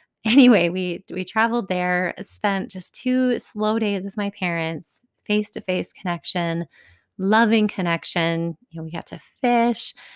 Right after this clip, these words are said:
I got to help my dad put a second coat of paint on a room and really just be present together. And I cannot tell you how important that was for my soul, my friends. I just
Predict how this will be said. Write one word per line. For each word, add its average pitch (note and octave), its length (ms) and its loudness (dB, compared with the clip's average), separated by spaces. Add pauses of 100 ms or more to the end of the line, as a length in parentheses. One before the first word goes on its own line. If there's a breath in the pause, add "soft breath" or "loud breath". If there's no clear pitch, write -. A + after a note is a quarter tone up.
(140)
I F#3 60 -6
got F3 160 -2
to F3 100 -8
help E3 200 -4
my F3 100 -8
dad F3 460 -2
put - 80 -2
a D#3+ 60 -6
second F3 340 -4
coat E3 180 -2
of E3 100 -6
paint A3+ 340 0
on G3 120 0
a F3+ 100 -2
room F3 460 -2
and F3 400 -4
really G3+ 280 0
just F3+ 260 -6
be F#3 100 -4
present E3+ 440 -4
together. D3 540 0 (460 loud breath)
And G3+ 100 4
I G3 40 6
cannot A3 380 2
tell - 260 -8
you F#3 160 0
how F3+ 180 0
important F3+ 440 -2
that F#3 140 -4
was F#3 200 -2
for F#3 120 0
my F3+ 120 4
soul, E3+ 340 4
my E3 140 0
friends. D#3+ 420 0
I F3+ 80 -2
just F3 380 0